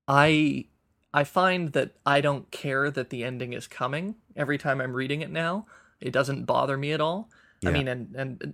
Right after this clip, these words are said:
Speaker 1: as a rereader, that's an important skill to have anyway, to, to not worry about the ending. But with, with this one, I, I honestly don't recall. And that leads me to believe that probably I didn't.
Speaker 2: Mm-hmm.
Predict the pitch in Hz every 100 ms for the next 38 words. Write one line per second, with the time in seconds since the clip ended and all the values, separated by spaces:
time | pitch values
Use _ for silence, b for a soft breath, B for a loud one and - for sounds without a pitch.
0 | - 151 147 135 135 131 127 123 123 123
1 | 123 - 131 - 131 120 - - - 117
2 | 120 123 117 127 127 139 143 156 170 -
3 | 120 117 _ - 127 117 120 123 131 135
4 | 135 120 123 143 175 214 B B B B
5 | - 143 143 - _ _ _ 175 160 160
6 | - 160 151 214 - 214 175 202 196 -
7 | - B B B 160 170 233 254 269 202
8 | 160 175 175 165 190 175 - - - 165
9 | 180 180 180 170 170 147 151 131 - -
10 | 147 160 151 131 - 127 131 135 185 277
11 | - 82 76 85